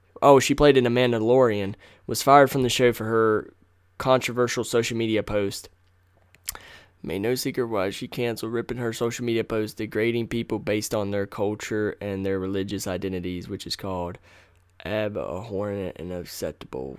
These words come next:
Most controversial mention, one appears that has been a final straw when she shared an image from Nazi Germany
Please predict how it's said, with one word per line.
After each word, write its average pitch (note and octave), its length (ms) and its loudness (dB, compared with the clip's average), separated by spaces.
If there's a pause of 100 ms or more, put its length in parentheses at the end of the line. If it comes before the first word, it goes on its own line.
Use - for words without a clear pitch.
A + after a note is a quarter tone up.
Most E2 360 -10
controversial F#2+ 500 -10
mention, F#2 340 -8
one G2 120 -6
appears A2 340 -4
that G2+ 80 -6
has G#2 160 -4
been A2 180 -4
a G#2 40 -6
final A2 280 -2
straw G#2 380 -2
when G2+ 180 -6
she - 160 -8
shared G#2 300 -4
an F#2 80 -4
image G#2 340 -6
from G2+ 240 -4
Nazi C3 360 2
Germany A#2+ 640 6